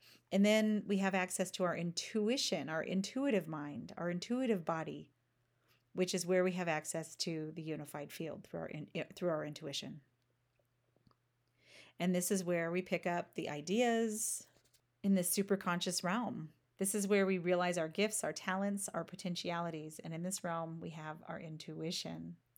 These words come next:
And this is where we declare we want to live from, where we take our stand that I want to live from. I want to live from the space where the Nafsha is animating the body. My higher self is animating my body.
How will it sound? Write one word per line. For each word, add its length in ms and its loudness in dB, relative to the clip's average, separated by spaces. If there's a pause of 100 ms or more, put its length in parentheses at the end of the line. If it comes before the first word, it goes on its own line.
(160)
And 200 0
this 200 -2
is 140 -2
where 200 4
we 160 0
declare 1200 2 (440)
we 180 4
want 180 2
to 60 -2
live 200 2
from, 260 -6
where 120 -2
we 80 -2
take 240 -4
our 120 -4
stand 540 0
that 160 -6
I 160 -4
want 160 0
to 60 -6
live 180 -4
from. 420 -10 (260)
I 60 4
want 120 8
to 60 6
live 140 4
from 120 2
the 80 4
space 440 2
where 280 6
the 100 0
Nafsha 640 -2 (600)
is 220 2
animating 500 0
the 60 -6
body. 360 -8
My 120 -6
higher 360 2
self 280 2
is 100 -4
animating 460 -6
my 140 -8
body. 420 -10